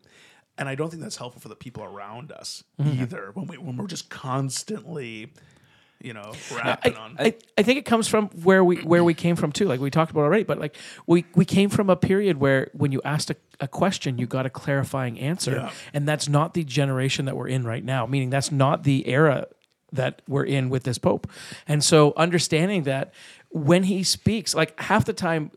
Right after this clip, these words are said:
Speaker 2: questions would be asked, and I gotta be honest, when those questions are being asked, I understand that they're being asked of the Pope to clarify this, that, or the other thing. But the people that are asking the questions sometimes, like, when the pe-, when the,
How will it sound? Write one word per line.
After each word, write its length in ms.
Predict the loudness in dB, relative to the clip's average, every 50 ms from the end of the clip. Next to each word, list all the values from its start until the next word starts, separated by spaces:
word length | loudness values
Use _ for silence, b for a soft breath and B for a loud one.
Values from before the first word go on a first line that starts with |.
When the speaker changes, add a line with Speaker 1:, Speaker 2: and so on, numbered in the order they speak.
| -20 -20 -8
Speaker 2:
questions 440 | -2 0 2 2 2 0 -2 -2 -2
would 120 | -2 -2
be 140 | -2 -2 -2
asked, 420 | 0 0 0 0 -2 -4 -6 -14 -20 B B B B B B B -2
and 120 | 0 2
I 60 | 2
gotta 200 | 2 2 2 2 2
be 100 | 2 2
honest, 240 | 2 2 2 0 0
when 120 | 0 0
those 160 | 2 0 -2 0
questions 340 | 0 -2 -2 0 -2 -4
are 60 | -2 0
being 200 | 0 0 0 0
asked, 180 | 0 -2 0 0
I 100 | 0 2
understand 540 | 2 2 2 2 2 2 2 0 -2 -2
that 80 | -2 -4
they're 100 | -6 -6
being 220 | -6 -6 -6 -4
asked 200 | -4 -6 -6 -6
of 120 | -8 -10 -10
the 60 | -4
Pope 260 | -4 -2 -2 -2 -4
to 100 | -8 -14
clarify 800 | -14 -14 -16 -10 -6 -2 -2 -2 -2 -4 -6 -8 -6 -4 -4 -4
this, 240 | -4 -6 -6 -6 -8
that, 180 | -10 -8 -8 -6
or 100 | -6 -6
the 100 | -2 0
other 140 | 0 0 -2
thing. 280 | -2 -6 -8 -10 -10 -12 B B B B B B B B B B B _ _ _ _ -20 -20 -10 0
But 180 | 2 2 2 2
the 80 | 0 -2
people 240 | 0 0 0 0 0
that 80 | 0 0
are 40 | 0
asking 300 | 0 0 -2 -4 -8 -10
the 80 | -8
questions 460 | -6 -4 -4 -4 -2 -4 -4 -4 -4
sometimes, 300 | -4 -6 -4 -4 -4 -4
like, 140 | -4 -4 -4
when 120 | -4 -6 -4
the 60 | -4
pe-, 120 | -6 -8
when 220 | -6 -2 -2 -2 -2
the, 80 | -2